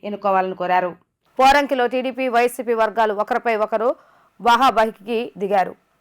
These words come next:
దీనిపై పెనమలూరు ఎమ్మెల్యే అభ్యర్థి జోగి రమేష్ ఆగ్రహం వ్యక్తం చేశారు. పోలీసుల సమక్షంలోనే వైసీపీ కార్యకర్తలపై దాడులకు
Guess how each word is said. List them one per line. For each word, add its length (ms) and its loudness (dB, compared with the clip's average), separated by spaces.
దీనిపై 400 -2
పెనమలూరు 580 0
ఎమ్మెల్యే 400 -2
అభ్యర్థి 360 -4
జోగి 260 -2
రమేష్ 300 -4
ఆగ్రహం 240 -6
వ్యక్తం 340 -12
చేశారు. 340 0
పోలీసుల 320 2
సమక్షంలోనే 640 -2
వైసీపీ 440 -2
కార్యకర్తలపై 720 -2
దాడులకు 500 -2